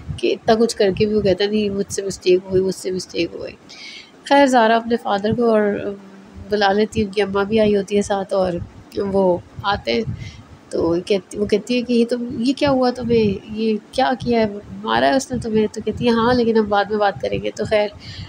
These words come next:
अ, अब्बा को बहुत, अ, इमोशनल हो रहे होते हैं, बहुत गुस्से में आ रहे होते हैं।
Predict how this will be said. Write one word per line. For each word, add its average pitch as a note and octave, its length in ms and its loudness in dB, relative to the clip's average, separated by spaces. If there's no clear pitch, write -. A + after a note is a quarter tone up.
अ, G#3+ 160 -6
अब्बा G#3+ 280 2
को A3+ 80 -2
बहुत, G#3+ 340 -2
अ, G3 440 -2
इमोशनल G#3 680 -4
हो F#3 120 2
रहे F#3 80 0
होते F#3+ 160 -8
हैं, G#3 60 -10
बहुत A3+ 180 -2
गुस्से G3 300 -10
में G#3+ 120 -4
आ G3 80 -2
रहे F#3+ 100 -2
होते F#3+ 180 -10
हैं। - 60 -18